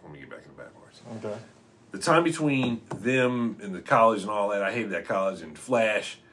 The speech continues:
Speaker 1: I don't like Flash. Their, their character
Speaker 2: But
Speaker 1: Flash.
Speaker 2: that's the point.
Speaker 1: No,
Speaker 2: Nobody
Speaker 1: no, no,
Speaker 2: wants
Speaker 1: no,
Speaker 2: to
Speaker 1: no.
Speaker 2: like
Speaker 1: Not, nothing.
Speaker 2: Flash.
Speaker 1: I don't like him as even what he is. Flash is supposed to be a jock type dude.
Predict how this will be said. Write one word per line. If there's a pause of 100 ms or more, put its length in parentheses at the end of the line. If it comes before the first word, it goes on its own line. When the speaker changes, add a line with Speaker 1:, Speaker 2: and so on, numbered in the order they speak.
(580)
Speaker 1:
I
don't
like
Flash. (380)
Their,
their
character
Speaker 2:
But
Speaker 1:
Flash.
Speaker 2:
that's
the
point.
Speaker 1:
No,
Speaker 2:
Nobody
Speaker 1:
no,
no,
Speaker 2:
wants
Speaker 1:
no,
Speaker 2:
to
Speaker 1:
no.
Speaker 2:
like
Speaker 1:
Not,
nothing.
Speaker 2:
Flash.
Speaker 1:
I
don't
like
him
as (400)
even
what
he (120)
is. (840)
Flash
is
supposed
to
be
a
jock
type
dude.